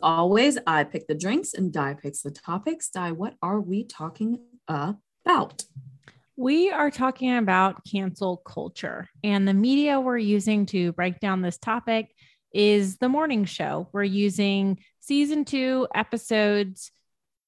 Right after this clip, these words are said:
Speaker 2: three, four, and five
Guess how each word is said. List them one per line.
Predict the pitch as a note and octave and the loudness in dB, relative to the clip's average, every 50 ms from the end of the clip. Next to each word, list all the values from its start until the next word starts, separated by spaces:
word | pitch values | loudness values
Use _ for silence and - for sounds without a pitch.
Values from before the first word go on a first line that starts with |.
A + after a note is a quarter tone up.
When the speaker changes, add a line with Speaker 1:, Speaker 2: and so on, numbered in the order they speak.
| _ _ _ _ _ _ _ _ _ _ _ | _ _ _ _ _ _ _ _ _ _ _
Speaker 2:
three, | - A#3+ B3 B3+ B3+ C4 C4 | -2 0 0 0 0 -2 -2
four, | - - - A3+ G#3+ A3 F3 | -4 -2 0 2 2 4 2
and | C3+ F#3+ G3 F#3+ F#3+ F#3 | 2 2 2 2 2 0
five | - - - E3+ D3+ C#3+ - - - - - - - G3 - | -2 -4 -2 -2 -2 -2 -4 -8 -10 -14 -16 -18 -18 -20 -20